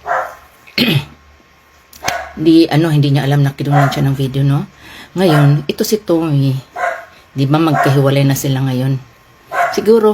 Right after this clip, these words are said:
ano lang, gusto niyang saktan si, ano, si, si, si Angie. Ang ginawa ni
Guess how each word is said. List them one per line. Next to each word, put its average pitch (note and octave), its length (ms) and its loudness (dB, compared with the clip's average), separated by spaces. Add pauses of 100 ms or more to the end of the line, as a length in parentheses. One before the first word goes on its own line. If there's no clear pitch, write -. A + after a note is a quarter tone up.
(160)
ano F3 240 -2
lang, C#3 320 0
gusto D3 160 -6
niyang D#3+ 180 -4
saktan D3 380 -4
si, C#3+ 160 -2
ano, B2+ 240 -4
si, C3+ 240 -6 (1400)
si, C3 560 0 (400)
si - 160 -10
Angie. C#3 480 0
Ang C#3 160 2
ginawa D#3 320 0
ni E3 80 -4